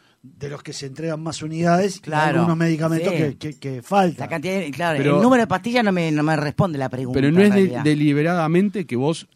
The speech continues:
Speaker 3: eh, la administración haya decidido recortar. Eso no existió, porque no existió porque sería acusarnos de una política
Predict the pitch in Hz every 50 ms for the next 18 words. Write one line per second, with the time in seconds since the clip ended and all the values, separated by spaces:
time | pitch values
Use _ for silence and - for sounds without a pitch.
0 | _ - 117 120 113 110 110 110 107 104 104 107 120 123 120 123 127 127 127 117
1 | - 131 131 123 - 175 190 190 - 151 160 143 165 151 135 120 110 - 147 185
2 | 180 151 131 120 110 110 - - 101 - 131 123 - 202 - 202 185 196 190 -
3 | - - 95 _ - - 160 175 180 170 131 107 101 _ - 127 117 - 147 147
4 | - 147 165 185 185 165 170 214 202 175 151 131 143 143 185 190 170 - - 135
5 | 127 - 160 165 180 190 185 170 139 127 143 165 156 135 - 117 127 151 156 180
6 | 170 180 -